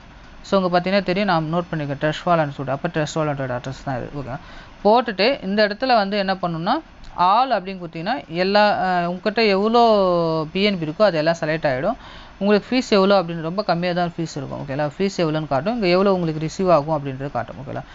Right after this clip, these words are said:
கொடுத்துட்டு place withdraw அப்படி கொடுத்தீங்கன்னா ஒரு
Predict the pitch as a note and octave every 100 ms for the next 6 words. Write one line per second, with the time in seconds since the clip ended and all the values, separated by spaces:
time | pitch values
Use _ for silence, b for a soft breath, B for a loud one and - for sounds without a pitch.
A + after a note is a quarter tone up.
0 | B B A#3+ C#4 C4 A#3 D4+ - A#3 A#3
1 | - G3 G3+ G#3+ F3+ D#3 - G3 C4 F#3+
2 | F#3